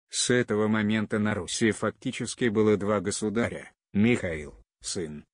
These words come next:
Филарет, отец. Государственные дела решались обоими, отношения между ними, по данным летописей,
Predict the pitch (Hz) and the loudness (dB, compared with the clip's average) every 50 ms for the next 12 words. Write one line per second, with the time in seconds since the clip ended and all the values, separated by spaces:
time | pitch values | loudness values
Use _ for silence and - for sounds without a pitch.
0 | _ _ - - 110 104 104 101 110 127 139 143 - - _ _ _ _ - 123 | _ _ -4 -2 0 0 2 2 2 0 -2 -4 -8 -18 _ _ _ _ 0 0
1 | 120 117 - 101 85 - - - - - - _ _ _ _ _ _ _ - 101 | 0 0 -2 -6 -8 -6 -8 -10 -10 -10 -14 _ _ _ _ _ _ _ -10 -4
2 | 92 117 120 113 - 120 107 110 110 110 98 - - 98 95 95 101 101 104 90 | 0 0 0 2 0 0 2 2 0 0 -2 -2 0 2 2 4 4 2 2 2
3 | 95 107 107 101 104 104 107 98 - - 104 95 92 92 107 120 - - 123 110 | 2 0 2 2 2 2 2 0 0 -2 -2 -2 0 0 0 0 0 0 -2 -2
4 | 90 95 101 104 110 113 107 117 127 - _ _ _ - 123 120 - 135 127 117 | 0 0 2 2 2 2 2 0 -2 -6 _ _ _ -2 -2 0 0 0 -2 -2
5 | - - 120 117 113 120 123 127 127 131 127 110 95 117 123 135 147 147 143 135 | 0 0 2 2 2 2 0 0 2 0 0 0 0 -2 -2 -2 -4 -6 -8 -12
6 | 127 131 - - _ _ _ _ 123 117 104 95 110 104 101 101 104 104 110 117 | -12 -14 -16 -18 _ _ _ _ 0 2 2 2 2 2 2 2 2 2 2 0
7 | 117 98 - - 90 - - 92 - - - 95 85 82 | 0 -2 -2 -4 -6 -6 -6 -6 -6 -6 -8 -8 -10 -10